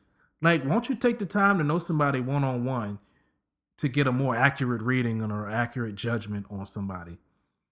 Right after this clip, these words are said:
Um, clearly, I don't side with this lunatic who was up in the church. <laughs> I, I was about to be crass, but he was performing oral sex on a little three-year-old boy, man. Like,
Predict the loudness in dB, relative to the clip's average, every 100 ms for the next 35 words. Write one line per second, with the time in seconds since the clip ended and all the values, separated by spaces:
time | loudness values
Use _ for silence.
0 | _ _ _ _ -2 2 2 0 -4 -4
1 | -2 4 6 8 6 6 8 8 6 4
2 | 6 6 4 0 -2 0 2 4 2 0
3 | 0 0 -4 _ _ 0 4 6 6 4
4 | 2 0 2 4 4 2 -10 -12 _ _
5 | _ _ _ _ _ _ _ _ _ _
6 | _ _ _ _ _ _ _ _ _ _
7 | 4 6 4 2 2 2 -4 -6 -6 -6
8 | -4 -4 -4 -8 -12 -20 _ -20 -8 4
9 | 6 6 2 -8 _ _ 2 4 4 2
10 | 4 6 6 6 6 6 4 0 2 4
11 | 4 4 2 2 -2 0 2 2 2 2
12 | 2 2 0 0 0 2 2 0 -4